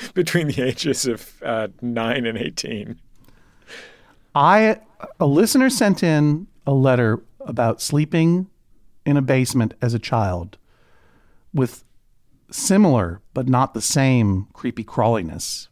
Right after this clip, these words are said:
Speaker 2: Would you like to hear this letter?
Speaker 1: No.
Speaker 2: Good, because I'm not gonna read it. It's not gonna happen.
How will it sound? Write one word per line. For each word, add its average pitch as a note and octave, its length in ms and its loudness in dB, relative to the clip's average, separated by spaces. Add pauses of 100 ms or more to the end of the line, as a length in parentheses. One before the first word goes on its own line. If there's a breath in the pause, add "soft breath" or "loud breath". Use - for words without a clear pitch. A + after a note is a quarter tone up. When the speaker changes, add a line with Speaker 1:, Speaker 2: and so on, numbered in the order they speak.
(120)
Speaker 2:
Would A#2+ 140 -2
you B2 80 2
like C3 180 0
to - 80 -6
hear A#2+ 140 0
this D3 180 -2
letter? F3 380 -2 (420 soft breath)
Speaker 1:
No. F#2+ 340 -12 (520)
Speaker 2:
Good, G#2+ 320 0 (240)
because A2 380 0
I'm G#2+ 160 -2
not G#2+ 140 0
gonna A2+ 160 2
read G#2 180 -2
it. E2+ 100 -12 (540)
It's - 120 -4
not A#2 200 2
gonna B2 140 0
happen. G2+ 400 -4